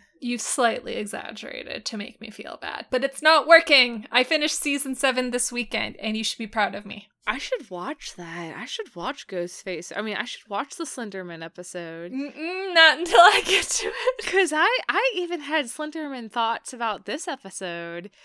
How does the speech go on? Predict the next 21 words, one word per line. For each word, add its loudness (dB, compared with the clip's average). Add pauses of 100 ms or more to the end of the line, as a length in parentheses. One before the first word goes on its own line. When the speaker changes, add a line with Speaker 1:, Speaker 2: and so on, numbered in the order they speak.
(220)
Speaker 2:
And, 2
and 2
I 2
now 6
realize -2
that, -2
like, -4
the -6
entirety 0
of -4
my -2 (320)
absorption -2
from -2
the -8
Slenderman -6
episode -2
is, -4
like, 0
e-, 0
entirely 2
through -2